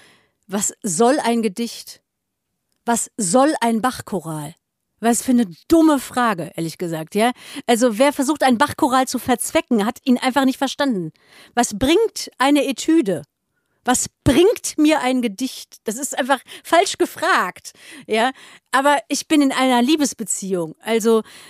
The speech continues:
ich kann sagen, Vertrauen oder Dichten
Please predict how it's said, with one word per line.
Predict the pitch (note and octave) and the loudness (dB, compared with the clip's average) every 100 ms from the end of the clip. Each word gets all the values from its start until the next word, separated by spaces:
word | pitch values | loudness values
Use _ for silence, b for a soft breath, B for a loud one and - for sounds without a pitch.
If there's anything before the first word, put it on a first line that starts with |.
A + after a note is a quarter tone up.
| B | B
ich | - - | -10 0
kann | C#4+ A#3+ | 2 4
sagen, | B3 B3 B3 - _ _ - | 2 2 -2 -6 _ _ -14
Vertrauen | - A#3 - C#4 E4 E4 A3 F3+ F#3 - | -8 -8 -4 0 2 4 2 0 -4 -6
oder | A3+ G#3+ | -4 -2
Dichten | F#3 D#4 E4 - - F#3+ G3 | -2 -2 -2 -8 -6 -2 0